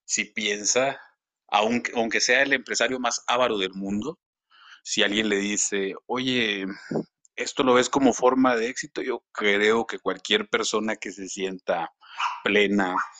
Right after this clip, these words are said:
que no se sienta vacía, que sienta que, que está logrando, eh, eso en su vida, ¿no? Tener esa paz, esa tranquilidad, pues yo creo que sí se va a sentir exitoso. Entonces,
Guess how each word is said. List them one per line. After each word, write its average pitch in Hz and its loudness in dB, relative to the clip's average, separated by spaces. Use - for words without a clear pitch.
que - -6
no 92 0
se 90 -2
sienta 90 0
vacía, 87 0
que 87 -6
sienta 92 -2
que, 82 -2
que 90 2
está 90 0
logrando, 90 2
eh, 90 -2
eso 95 2
en 92 0
su 90 -2
vida, 101 0
¿no? 98 2
Tener 92 0
esa - -2
paz, 95 -2
esa 95 0
tranquilidad, 92 -4
pues - -2
yo - -16
creo 98 0
que - 0
sí 90 2
se 95 2
va 87 2
a - 2
sentir 87 -2
exitoso. 101 2
Entonces, 101 4